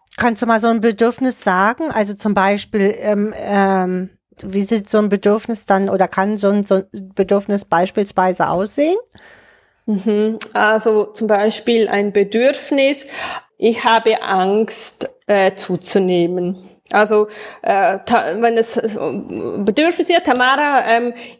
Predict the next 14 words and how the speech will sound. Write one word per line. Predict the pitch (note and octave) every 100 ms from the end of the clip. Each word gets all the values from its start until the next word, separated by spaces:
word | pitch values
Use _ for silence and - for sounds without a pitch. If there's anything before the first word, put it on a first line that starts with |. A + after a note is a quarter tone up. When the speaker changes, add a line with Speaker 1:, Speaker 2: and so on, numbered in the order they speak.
| _
Speaker 2:
eigentlich | C#4 E4 G4 E4 A#3 -
möchte | A3 A#3+ C#4 - D4
ich, | B3 A3+ B3 - - -
ähm, | G#3 G#3 G3 - - -
was | A3 A3 -
verändern | A#3+ G#3 A#3+ C4 C4+ C4
in | B3+ A#3+ A#3
meinem | A3 A#3 A#3
Leben. | G#3+ G#3+ A3+ A#3
Ich | G3+ A#3
möchte | B3 B3 A3+
die | A3+
Essstörung | G3 G#3 - G3+ F#3+ F#3
loslassen, | F3+ G3 A#3+ B3 B3 A#3 A#3 B3 A#3+